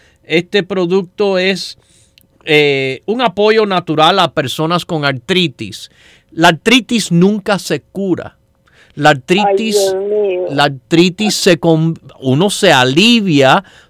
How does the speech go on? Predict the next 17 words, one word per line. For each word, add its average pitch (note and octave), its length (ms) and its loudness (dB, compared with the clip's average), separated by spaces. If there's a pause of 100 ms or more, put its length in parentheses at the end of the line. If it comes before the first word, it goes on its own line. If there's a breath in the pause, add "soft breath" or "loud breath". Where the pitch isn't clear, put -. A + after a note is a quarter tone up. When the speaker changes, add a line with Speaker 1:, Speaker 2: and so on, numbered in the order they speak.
(160)
Speaker 1:
convive D#3+ 680 0
con D3 240 -4
ella. C3+ 340 -4
¿El C3+ 60 -6
médico B3+ 500 0
no B3 200 0
le C4 140 2
ha B3+ 120 2
mandado B3 480 -2
medicina A#3 640 -6
para B3+ 220 -2
la B3+ 100 0
artritis, A#3 640 -6
para G#3 220 2
el G3+ 100 -4
dolor? C4 420 2
Speaker 2:
Uh, D4+ 1080 0